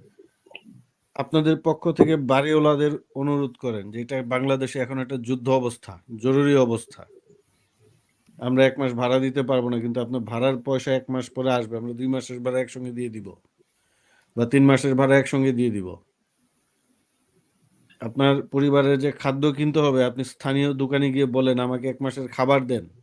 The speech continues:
আমরা ভাগযোগ করে খাই।" যুদ্ধের ময়দানে তো অনেক সময় কম খেয়ে থাকতে হয়, কম পরে থাকতে হয়। আপনি ওদেরকে বলেন যে, "আমরা এক মাস পরে দিয়ে দিব।" ব্যয় সংকোচন করেন, করে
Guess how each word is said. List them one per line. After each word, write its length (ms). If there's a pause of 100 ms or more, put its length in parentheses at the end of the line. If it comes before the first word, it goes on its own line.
আমরা 180
ভাগযোগ 420
করে 220
খাই।" 260 (1000)
যুদ্ধের 360
ময়দানে 400
তো 100
অনেক 180
সময় 200
কম 220
খেয়ে 200
থাকতে 300
হয়, 120
কম 240
পরে 240
থাকতে 320
হয়। 220 (1400)
আপনি 420 (840)
ওদেরকে 360
বলেন 360
যে, 80
"আমরা 220
এক 160
মাস 160
পরে 220
দিয়ে 200
দিব।" 300
ব্যয় 340
সংকোচন 560
করেন, 320 (540)
করে 320